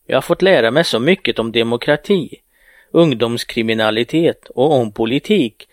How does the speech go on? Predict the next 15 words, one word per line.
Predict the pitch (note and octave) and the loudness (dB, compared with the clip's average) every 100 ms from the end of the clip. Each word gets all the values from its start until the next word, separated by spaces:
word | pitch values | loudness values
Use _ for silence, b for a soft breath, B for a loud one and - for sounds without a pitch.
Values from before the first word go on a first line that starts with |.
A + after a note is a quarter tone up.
| _ - | _ -8
säger | - A2+ A2+ A#2+ B2+ | -2 0 2 0 0
Aja | A#2 A2+ A2 | 0 2 2
Ramadan | A2+ A#2+ C3+ C3 D#3+ G#2+ F#2 _ _ - | 0 2 2 2 0 -4 -12 _ _ -6
från | B2 A#2 | -4 0
Frödingsskolan. | E3 C#3 G#2 G2+ - - A2 D3+ C3 - _ _ _ _ _ _ _ _ _ | 2 2 0 -10 -12 -12 -4 -2 -4 -8 _ _ _ _ _ _ _ _ _
Under | C#3+ B2 A#2 B2+ | 0 0 0 -2
panelsamtalet | - D#3 D#3+ B2 - A2+ A#2 B2 A#2 A#2+ | 0 2 2 0 -2 -4 -2 -2 0 0
som | - C#3 | -4 0
leddes | D#3+ C3+ G#2+ - | 2 2 0 -2
av | A#2 - | -2 0
Aja | D#3+ A2+ A2 | 0 0 -2
och | A#2+ C3 | 0 0
Mohammed | D3 C#3 A#2 D3 E3+ A#2 - | 0 0 0 2 2 0 -2
från | - B2 | -6 -4
Frödingsskolan | C3+ F#3 D3 A2+ A2 - - C3+ F3+ A2+ A2 | 2 4 4 0 -6 -10 -8 -4 -2 -2 -6